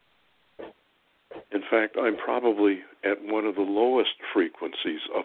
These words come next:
any of them. And so I don't know how that translates, but it probably translates into many, many,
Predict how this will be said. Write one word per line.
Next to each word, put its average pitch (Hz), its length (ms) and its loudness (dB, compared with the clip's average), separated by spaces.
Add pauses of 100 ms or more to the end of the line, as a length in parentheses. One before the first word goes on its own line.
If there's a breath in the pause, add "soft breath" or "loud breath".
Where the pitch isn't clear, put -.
(140)
any 104 260 0
of - 160 -4 (140)
them. - 120 -10 (2000 loud breath)
And 117 220 4 (100)
so 123 140 4
I 127 160 4
don't 147 160 0
know 131 240 0
how 131 180 2
that 117 280 2
translates, 113 760 -4 (140)
but 113 180 0
it 110 200 -8
probably 135 460 0
translates 113 720 -2 (1000 soft breath)
into 113 200 -4
many, 123 360 -2
many, 117 340 -4